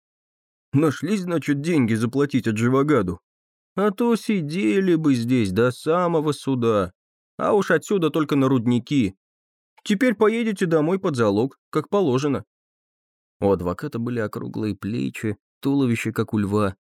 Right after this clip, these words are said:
волосы черные, как черная пчела, рот красный, как плоды бимба – целых четыре из восьмидесяти прекрасных признаков. Рукава свитера он засучил до локтей. На столе стояло картонное ведерко с эмблемой кафе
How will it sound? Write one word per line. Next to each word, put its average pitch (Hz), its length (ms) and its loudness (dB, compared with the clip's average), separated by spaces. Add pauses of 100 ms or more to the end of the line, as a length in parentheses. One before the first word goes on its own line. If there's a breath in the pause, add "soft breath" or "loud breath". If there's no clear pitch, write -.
(220)
волосы 104 540 -2
черные, 117 640 -2
как 92 240 -6
черная 120 520 -2
пчела, 95 600 -4 (400)
рот 104 320 -2
красный, 117 460 -2
как 104 180 -2
плоды 110 300 0
бимба – 107 640 -2 (380)
целых - 480 -4
четыре - 640 -4
из 123 240 -4
восьмидесяти 127 920 -2
прекрасных 131 1000 -4
признаков. - 680 -6 (840)
Рукава 90 560 -2
свитера 110 800 -2 (140)
он - 160 -4
засучил 123 460 -4
до 120 120 0
локтей. 110 540 -4 (400)
На 92 100 -2
столе 95 400 -2
стояло 110 440 -4
картонное 113 600 -2
ведерко 95 480 -2
с - 100 -6
эмблемой 101 460 0
кафе 98 540 -2